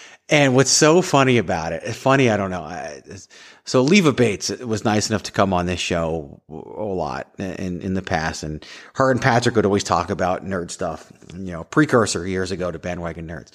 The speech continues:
And we talked about the Claire Lynch angle. And what people don't know is that she had the opportunity to be Claire Lynch.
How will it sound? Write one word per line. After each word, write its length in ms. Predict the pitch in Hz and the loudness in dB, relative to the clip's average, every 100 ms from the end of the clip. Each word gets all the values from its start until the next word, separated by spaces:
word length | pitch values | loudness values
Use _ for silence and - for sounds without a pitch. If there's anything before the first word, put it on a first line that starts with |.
| - - - | -20 -20 -4
And 140 | 156 | 0
we 80 | 196 | 2
talked 300 | 202 226 - | 2 2 2
about 260 | 151 131 123 | 2 2 2
the 60 | |
Claire 300 | 123 127 120 | -2 0 0
Lynch 380 | 117 160 147 - - - - _ - | 0 -2 -4 -8 -14 -20 -20 _ -4
angle. 480 | 143 170 107 92 - | 0 2 2 0 -4
And 140 | 110 | -2
what 160 | 123 147 | 0 2
people 160 | 165 | 2
don't 180 | 143 127 | 2 4
know 180 | 139 165 | 4 4
is 60 | |
that 140 | 123 113 | 2 0
she 160 | - | -2
had 180 | 160 190 | 0 2
the 120 | 165 | 4
opportunity 360 | 139 110 147 139 | 2 2 -2 0
to 100 | 104 | -2
be 120 | 110 | -4
Claire 260 | 104 110 95 | -4 -6 -6
Lynch. 340 | 107 92 - | -6 -8 -12